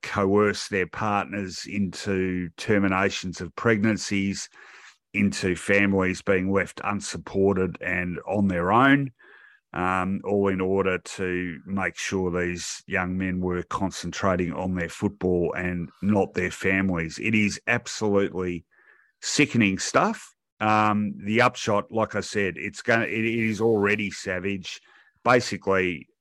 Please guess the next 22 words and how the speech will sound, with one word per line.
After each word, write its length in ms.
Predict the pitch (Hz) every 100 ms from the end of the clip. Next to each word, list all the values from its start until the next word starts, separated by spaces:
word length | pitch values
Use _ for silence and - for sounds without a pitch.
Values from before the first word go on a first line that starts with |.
| _ -
people 360 | 113 104 98 95
already 540 | 110 101 101 101 87
are 60 | 85
saying 460 | - 92 92 90
that, 340 | 90 87 - 101
uh, 340 | 95 95 90
Alistair 380 | - 95 95 90
Clarkson, 540 | - 98 95 - 85 82
Chris 260 | 101 -
Fagan, 600 | - 98 98 87 90 82 - -
to 100 | 98
name 260 | 95 87 80
two, 480 | - 117 87 82 - _ - - _ -
cannot 460 | - 110 101 90
continue 760 | - 92 - 110 101 90 107 175 - - - _ _ _
to 500 | - 107 98 98 95
work 400 | 98 101 104 101 - -
in 240 | - 113 104
the 100 | 104
A 240 | 110 104
F 180 | 104 -
L. 340 | 120 120 64